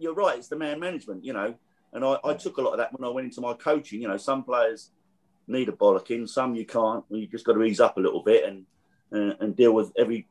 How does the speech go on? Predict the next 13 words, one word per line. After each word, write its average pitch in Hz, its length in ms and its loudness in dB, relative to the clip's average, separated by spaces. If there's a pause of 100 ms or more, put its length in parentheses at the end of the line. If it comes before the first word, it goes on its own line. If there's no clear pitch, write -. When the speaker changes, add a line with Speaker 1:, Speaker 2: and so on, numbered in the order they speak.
(120)
Speaker 1:
every 110 180 0
person 107 420 4
in 110 120 -2
a 101 40 -2
different 113 300 0
way, 120 240 4
or 101 100 8
every 104 140 2
player 117 340 2
in 92 60 -4
a 85 60 -6
different - 280 -10
way. 85 220 -4